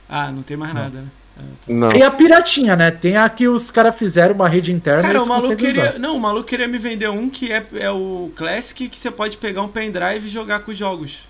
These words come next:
Speaker 1: Eu falei, ah, já tem
Speaker 2: Sim.
Speaker 1: um One, não vou comprar, não.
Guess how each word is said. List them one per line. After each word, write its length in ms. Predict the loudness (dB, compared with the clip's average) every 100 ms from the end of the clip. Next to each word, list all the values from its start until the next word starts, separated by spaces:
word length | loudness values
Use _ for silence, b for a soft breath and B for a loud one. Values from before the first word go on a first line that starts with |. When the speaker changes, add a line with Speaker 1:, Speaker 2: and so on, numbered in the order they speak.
| _ -16
Speaker 1:
Eu 80 | -14
falei, 220 | -8 -4
ah, 260 | -4 -6
já 140 | -10 -12
tem 140 | -8
Speaker 2:
Sim. 120 | -6
Speaker 1:
um 240 | -6 -8 -10
One, 240 | -10 -10
não 220 | -12 -14
vou 120 | -16 -16
comprar, 380 | -16 -14 -14
não. 180 | -14 -16